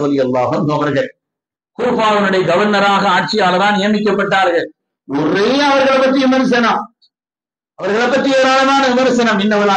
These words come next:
யுஹ்சினு, இன்னஹு லா யு-," அவர்களை பத்தி வருகிறது, "இன்னஹு லா யுஹ்சினு யுஸல்லி", ஒழுங்கா தொழு வைக்க மாட்டேங்கிறாருன்னு சொன்னாங்க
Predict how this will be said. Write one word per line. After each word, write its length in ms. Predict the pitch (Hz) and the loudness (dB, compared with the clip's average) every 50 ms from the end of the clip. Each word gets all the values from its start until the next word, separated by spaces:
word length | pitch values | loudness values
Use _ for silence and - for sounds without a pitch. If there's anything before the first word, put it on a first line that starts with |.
| 185 185 | 0 0
யுஹ்சினு, 420 | 185 170 170 - 214 208 202 190 160 139 - - - - 180 190 | -2 -2 -2 -2 -2 -2 0 -2 -2 -4 -6 -12 -10 -6 -4 -2
இன்னஹு 400 | 208 208 190 190 190 190 190 180 180 | 0 0 0 0 2 2 2 2 2
லா 80 | 180 175 170 | 0 0 0
யு-," 160 | 165 143 156 160 - - 170 160 - - | 0 -2 -4 -6 -8 -6 -6 -4 -4 -2
அவர்களை 280 | - 185 190 196 190 190 | -2 -2 0 0 0 0
பத்தி 160 | 196 190 196 196 | 0 0 0 0
வருகிறது, 280 | 180 175 165 156 160 190 | 0 0 0 0 0 0
"இன்னஹு 220 | 220 226 202 190 190 | 0 0 0 0 2
லா 80 | 185 180 175 185 190 | 2 0 0 0 -2
யுஹ்சினு 500 | 185 - - - - 269 294 294 247 226 | -2 -4 -4 -6 -2 0 0 0 2 0
யுஸல்லி", 520 | 220 - 220 247 285 302 302 277 247 196 - - - - _ _ _ _ _ - | 0 0 0 0 0 2 2 0 0 0 -2 -6 -8 -14 _ _ _ _ _ -6
ஒழுங்கா 280 | 160 214 247 262 233 - - | -6 -4 -2 -2 -2 0 0
தொழு 160 | 185 208 285 | 0 0 0
வைக்க 300 | 294 285 277 254 254 262 | 0 2 2 2 2 2
மாட்டேங்கிறாருன்னு 580 | 247 208 208 202 196 190 190 180 180 180 175 156 | 2 0 0 0 0 0 0 0 0 0 -2 -2
சொன்னாங்க 300 | 147 143 131 120 104 101 | -2 -2 -4 -4 -6 -10